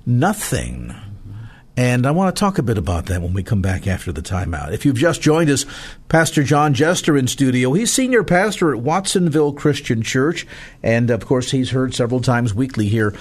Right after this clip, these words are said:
on K F A X. We've invited him to come in studio just to share a little bit. If, uh, you are perhaps new to the Bay Area, looking for a church home, maybe in particular you're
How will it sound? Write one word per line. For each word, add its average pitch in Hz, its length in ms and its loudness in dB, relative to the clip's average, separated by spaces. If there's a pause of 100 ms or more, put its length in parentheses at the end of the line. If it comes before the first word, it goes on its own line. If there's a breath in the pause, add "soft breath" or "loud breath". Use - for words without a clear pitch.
(160 loud breath)
on 95 220 2
K 92 300 0
F 90 180 -4
A 90 160 0
X. 139 260 0
We've 101 200 -2
invited 95 400 -2
him 101 120 0
to 92 80 -2
come 98 220 0
in 98 80 0
studio 214 480 0
just - 240 -4
to 113 140 2
share 127 280 2
a 127 60 0
little 127 160 2
bit. 226 260 2 (320 loud breath)
If, 147 300 2
uh, 147 100 6
you 170 260 0
are 180 100 2
perhaps 165 420 2
new 160 260 2
to 180 100 2
the 156 100 2
Bay 156 260 2
Area, 196 320 2
looking 151 320 0
for 135 240 0
a 131 60 -4
church 151 380 -2
home, 147 280 0
maybe 110 260 -2 (100)
in 117 140 0
particular 151 540 0
you're 127 300 0